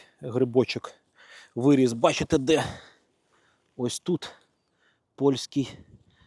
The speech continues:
Ми, я такі не дуже люблю, вони на таких тонких ніжках ростуть. Бачите, не дуже гарні.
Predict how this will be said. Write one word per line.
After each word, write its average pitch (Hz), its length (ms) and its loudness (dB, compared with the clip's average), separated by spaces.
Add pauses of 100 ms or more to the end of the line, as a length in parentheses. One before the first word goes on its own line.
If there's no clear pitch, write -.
(300)
Ми, 196 280 -2
я 143 180 4
такі 143 400 -2
не 156 160 0
дуже 143 280 0
люблю, 170 240 0
вони 143 260 2
на 143 100 -2
таких - 320 -12
тонких - 500 -2
ніжках 185 460 -8
ростуть. - 460 -10 (600)
Бачите, 131 400 -2
не 131 120 -2
дуже 120 280 -2
гарні. 135 420 2